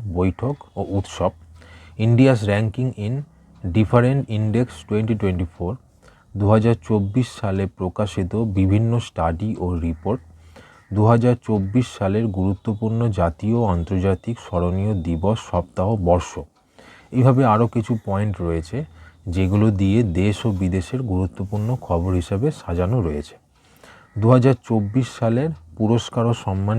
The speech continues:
বিভাগে এবার আসছি, যেখানে অসম বৈভব অ্যাওয়ার্ড দু হাজার তেইশ, সঙ্গীত কলানিধি অ্যাওয়ার্ড দু হাজার চব্বিশ, তারপর আছে এবেল প্রাইজ দু হাজার চব্বিশ ইত্যাদি আরও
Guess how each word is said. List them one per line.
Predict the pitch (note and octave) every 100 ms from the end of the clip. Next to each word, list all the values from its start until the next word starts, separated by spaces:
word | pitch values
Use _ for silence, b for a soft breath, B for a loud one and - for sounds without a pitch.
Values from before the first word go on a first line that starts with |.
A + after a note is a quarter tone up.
| G2+
বিভাগে | F#2+ F#2+ G2
এবার | F#2 F2+
আসছি, | E2 - - D3
যেখানে | B2 F2 G2 G#2 C3+ A2
অসম | F#2+ - B2 A#2 F#2+
বৈভব | F#2+ F#2+ F#2+ G#2+
অ্যাওয়ার্ড | F2+ F2+ F2+ B2 - _ E2+
দু | F2+
হাজার | F2+ F#2 -
তেইশ, | - F2 B2 - _ _ b b b b b -
সঙ্গীত | - A2+ A#2+ B2 C#3+ -
কলানিধি | - G2 G#2 A2 A#2 A2 B2+
অ্যাওয়ার্ড | - F2 F2 G#2+
দু | F2 F2
হাজার | E2 F2+ - -
চব্বিশ, | E2+ E2 G#2+ - - B B B B B B -
তারপর | F2+ F2+ G2+
আছে | G2 A#2+ G#2+ -
এবেল | G#2+ A#2+ B2+
প্রাইজ | A#2+ A2 G2 A2 F#2
দু | F#2+
হাজার | F2+ F2 G2 F#2+ -
চব্বিশ | F2 E2+ A#2 C#3+ - _
ইত্যাদি | B2 A#2+ C3 B2 C3
আরও | F#2+ G2